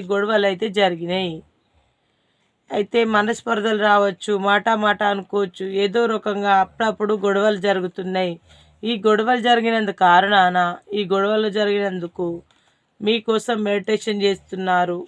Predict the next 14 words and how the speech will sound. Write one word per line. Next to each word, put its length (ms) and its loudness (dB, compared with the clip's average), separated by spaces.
వాళ్ళు, 300 4
మీకోసం 520 -4
బాగా 380 6
థింక్ 280 -6
చేస్తుర్రు, 380 -4
బాగా 240 4
ఆలోచిస్తుర్రు. 800 -2
The 160 2
Hermit 520 0
అంటే 200 -4
మీకు 280 0
నిజంగా 360 0
చెప్తున్నా, 460 -4
వాళ్ళకు 360 2